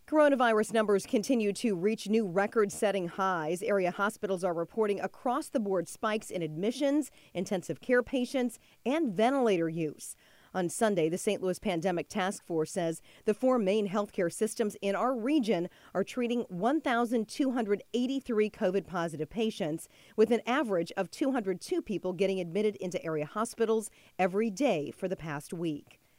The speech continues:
The number of patients in the intensive care unit climbed to two hundred thirteen, and patients on ventilators increased to one hundred thirty-five.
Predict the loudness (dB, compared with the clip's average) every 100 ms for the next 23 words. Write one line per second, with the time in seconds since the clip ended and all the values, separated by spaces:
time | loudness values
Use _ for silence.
0 | _ _ -18 0 4 4 4 4 2 2
1 | 2 0 2 2 2 0 0 -2 -2 -2
2 | 0 0 2 0 -2 -2 -2 0 -4 -2
3 | -2 0 -2 -4 -2 -2 -2 -4 -2 0
4 | -2 -4 -10 -10 -2 0 0 -2 -2 -2
5 | -2 2 2 2 4 2 2 -2 -4 -2
6 | -4 -2 -4 -2 -2 -2 -2 -2 -2 -2
7 | -4 -4 -2 0 0 -4